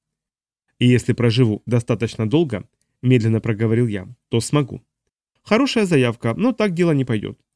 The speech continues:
Что ты знаешь?» «Ничего», признался я с облегчением. Наконец-то можно сказать правду. До смешного противный ухажер-идиот ничего особенного не сделал. Мне было интересно, что за тайны у вас с Зейном, вот и все.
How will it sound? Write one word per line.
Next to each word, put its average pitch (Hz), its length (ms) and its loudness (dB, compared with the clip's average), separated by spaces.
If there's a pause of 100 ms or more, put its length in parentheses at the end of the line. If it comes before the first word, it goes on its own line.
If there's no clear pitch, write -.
(120)
Что - 240 -2
ты 185 180 -4
знаешь?» 110 460 -6 (500)
«Ничего», 110 480 -2 (320)
признался 131 400 0
я 113 100 2
с - 120 -6
облегчением. 104 600 -6 (360)
Наконец-то 123 520 -2
можно 139 300 0
сказать 117 320 -4
правду. 101 420 -8 (640)
До 120 140 2
смешного 120 440 2
противный 131 520 2
ухажер-идиот 120 800 0 (200)
ничего 131 400 0
особенного 117 500 0
не 120 120 2
сделал. 104 460 -6 (340)
Мне 127 220 4
было 117 200 2
интересно, 117 460 0
что - 160 -6
за 117 140 -2
тайны 135 320 0
у 120 140 -2
вас 117 180 0
с 107 40 -6
Зейном, 107 360 0
вот 110 180 -4
и 127 60 0
все. - 280 -10